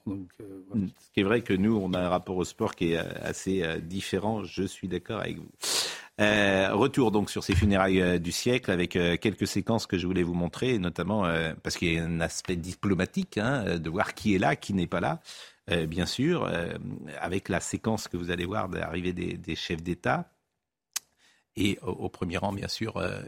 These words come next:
Speaker 2: Emmanuel, euh, Macron, qui était avec, euh, son, son épouse, euh, Brigitte Macron, euh, hier.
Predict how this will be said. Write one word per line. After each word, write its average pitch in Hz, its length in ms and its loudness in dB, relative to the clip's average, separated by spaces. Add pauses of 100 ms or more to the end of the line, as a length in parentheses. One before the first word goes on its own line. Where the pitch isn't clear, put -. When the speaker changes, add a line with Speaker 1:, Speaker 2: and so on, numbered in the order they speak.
Speaker 2:
Emmanuel, 87 440 -4
euh, 95 240 -6
Macron, 95 480 -4
qui - 200 -12
était - 180 -8
avec, 92 260 -10
euh, 95 340 -8
son, - 240 -10 (220)
son 87 280 -10
épouse, 170 440 -4 (240)
euh, - 200 -18
Brigitte 85 320 -6
Macron, 151 480 -4
euh, 101 100 -2 (300)
hier. 156 280 -2